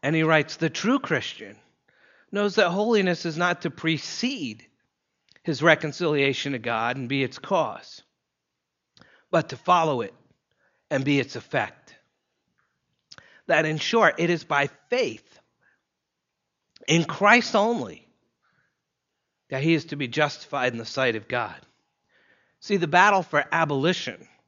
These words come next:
was sustained by getting the gospel right. The battle for surrendering hearts to Jesus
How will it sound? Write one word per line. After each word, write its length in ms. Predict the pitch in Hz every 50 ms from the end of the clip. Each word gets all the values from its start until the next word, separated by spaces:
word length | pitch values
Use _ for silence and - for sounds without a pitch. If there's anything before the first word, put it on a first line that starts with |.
| _ _ _ _ _ _ _ _ _ _ _
was 160 | - 156 151
sustained 1000 | - - 143 139 - - - - - - 165 170 170 143 110 98 95 104 - _ _ _ _ _ _ _ _ _ _ _ _ _ _ _ _ _
by 160 | - 131 113 107
getting 560 | 123 131 147 151 135 - 123 110 107 98 92 _ _ _ _ _ _ _ -
the 100 | 127 123
gospel 680 | 110 107 131 127 135 143 - - - - 98 95 - _ _ _ _ _ _
right. 380 | - - 135 127 110 92 92 _ _ _ _ _ _ _ _ _ _ _ _ _ _ _ _ _ _ _ _ _ _ _ _ _ _ - - _ _ _ _ _ _ -
The 60 | 139 135
battle 340 | 135 139 143 156 147 123
for 220 | 117 - - 151 135
surrendering 640 | - - 139 131 131 135 139 143 139 135 131 123 120
hearts 640 | 113 139 143 131 120 107 - - - - - - _ _ _ _ _ _ _ _ _ _
to 140 | - - 123
Jesus 760 | 107 - - 160 175 170 131 - 92 92 - - - - -